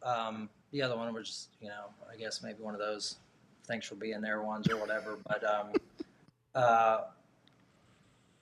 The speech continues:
it was, both of those were in Iraq in oh four. And that was dur-, a really, really heated time. And that was probably, I was a team sergeant at the time. I was a master sergeant. And that was probably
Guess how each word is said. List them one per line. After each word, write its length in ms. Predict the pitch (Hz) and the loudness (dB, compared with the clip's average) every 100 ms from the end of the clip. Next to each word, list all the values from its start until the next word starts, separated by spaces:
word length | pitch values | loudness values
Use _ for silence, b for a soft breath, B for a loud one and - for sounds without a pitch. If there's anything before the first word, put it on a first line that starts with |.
| _ _ _ _ | _ _ _ _
it 160 | - 196 | 6 8
was, 220 | 190 165 | 8 6
both 320 | 147 147 196 202 | 8 10 10 10
of 60 | |
those 260 | 170 170 131 | 8 8 6
were 120 | 147 | 6
in 80 | 135 | 6
Iraq 600 | 123 110 123 135 151 156 | 4 4 6 6 4 0
in 100 | 123 | -4
oh 160 | 120 | -4
four. 680 | 113 - 139 120 107 98 107 - _ _ _ _ | -8 -6 -4 -2 -2 -2 -6 -12 _ _ _ _
And 120 | 139 | 2
that 160 | 156 175 | 6 6
was 220 | 170 147 | 6 2
dur-, 220 | 120 156 - | 2 2 2
a 100 | 135 | 0
really, 480 | 131 143 165 170 | 2 4 6 6
really 300 | 151 143 147 | 4 2 2
heated 540 | 139 - - 160 143 135 | 0 -4 -4 0 0 -2
time. 500 | - 123 131 139 139 | -6 -2 0 0 -2
And 80 | 127 | -2
that 120 | 123 | -2
was 140 | 151 - | -6 -10
probably, 580 | - 175 180 180 156 147 | -2 0 2 0 0 2
I 60 | |
was 140 | 151 123 | 2 0
a 40 | |
team 300 | - 160 151 | -4 -4 -2
sergeant 300 | - 113 110 | 0 0 0
at 80 | 113 | -4
the 60 | |
time. 260 | - 113 113 | -4 -4 -2
I 60 | 110 | -4
was 120 | 110 | -4
a 40 | |
master 400 | 120 120 123 - | 2 2 2 -2
sergeant. 440 | 107 110 104 104 - b b b - | -6 -2 -2 -4 -12 b b b -2
And 80 | 135 | 4
that 80 | |
was 140 | 202 196 | 4 2
probably 800 | - 170 170 147 131 127 117 | 0 4 4 2 0 0 -2